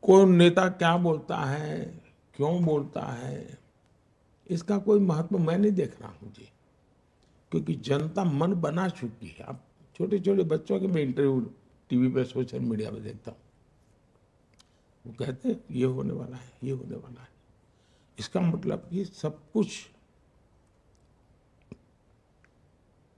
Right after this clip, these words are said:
driven by society है, समाज के द्वारा।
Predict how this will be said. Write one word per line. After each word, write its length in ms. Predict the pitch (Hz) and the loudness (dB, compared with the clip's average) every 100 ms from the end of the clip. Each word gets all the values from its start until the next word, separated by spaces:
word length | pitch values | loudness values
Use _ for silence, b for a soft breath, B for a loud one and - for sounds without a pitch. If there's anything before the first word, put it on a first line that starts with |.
| - | -6
driven 580 | 110 92 151 170 196 147 | -4 6 8 10 8 4
by 160 | 160 | 0
society 680 | 170 - 104 92 98 - 85 - | -2 -6 -8 -6 -6 -8 -14 -16
है, 140 | - - _ _ _ _ | -20 -20 _ _ _ _
समाज 600 | - - - 104 110 120 113 | -20 -20 -16 -8 -6 -6 -6
के 80 | 113 | -8
द्वारा। 380 | 101 107 - - | -10 -12 -16 -20